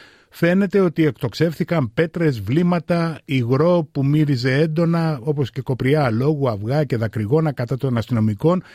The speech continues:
και των αλόγων όμως, ο-, καθώς και των επισκεπτών της έκθεσης.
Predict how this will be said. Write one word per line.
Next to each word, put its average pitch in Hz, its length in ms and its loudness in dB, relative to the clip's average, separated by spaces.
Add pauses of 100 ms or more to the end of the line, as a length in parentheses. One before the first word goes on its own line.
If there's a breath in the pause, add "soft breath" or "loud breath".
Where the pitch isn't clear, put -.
(220 loud breath)
και 208 120 0
των 180 200 2
αλόγων 135 460 2
όμως, 165 360 0
ο-, - 220 -8 (140)
καθώς 190 320 -4
και 185 100 0
των 160 140 0
επισκεπτών 147 560 0
της - 200 -6
έκθεσης. 107 580 -2